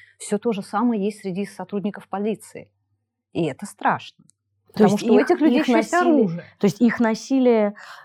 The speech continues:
Speaker 2: то есть они отражают то насилие, которое применяют в отношении них.
Speaker 1: Ну, в том числе,
Speaker 2: В том числе.
Speaker 1: ну, по крайней мере, человек, который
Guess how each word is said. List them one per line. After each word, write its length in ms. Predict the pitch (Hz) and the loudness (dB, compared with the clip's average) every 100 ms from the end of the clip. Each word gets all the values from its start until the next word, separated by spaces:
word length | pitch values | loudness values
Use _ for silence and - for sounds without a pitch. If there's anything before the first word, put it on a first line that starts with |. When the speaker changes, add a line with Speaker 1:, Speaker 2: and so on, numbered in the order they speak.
| - | -2
Speaker 2:
то 80 | 214 | 0
есть 160 | - - | 0 -2
они 420 | - 202 220 294 269 | -2 2 4 4 2
отражают 540 | 185 196 190 220 220 | 0 0 2 0 0
то 100 | 208 | 0
насилие, 420 | 196 190 - 277 | -2 -2 0 0
которое 300 | 202 185 190 | 0 -2 -4
применяют 560 | 185 196 190 214 226 214 | -6 -4 -4 -4 -6 -10
в 80 | 156 | -14
отношении 560 | 160 190 185 - 196 190 | -10 -6 -6 -4 -4 -4
них. 400 | 190 180 165 - _ _ - | -4 -6 -8 -18 _ _ 0
Speaker 1:
Ну, 100 | 269 | 0
в 100 | - | 2
том 240 | 359 403 | 2 2
числе, 160 | 359 320 | 0 -6
Speaker 2:
В 100 | - | 2
том 180 | - 311 | 2 4
числе. 320 | 294 - 208 | 0 -2 2
Speaker 1:
ну, 100 | 247 | 2
по 200 | - 226 | 0 -4
крайней 340 | - 220 302 285 | -2 0 2 2
мере, 220 | 285 196 | 0 -2
человек, 260 | - 226 - | -4 -6 -6
который 360 | - 220 202 | -4 -2 -2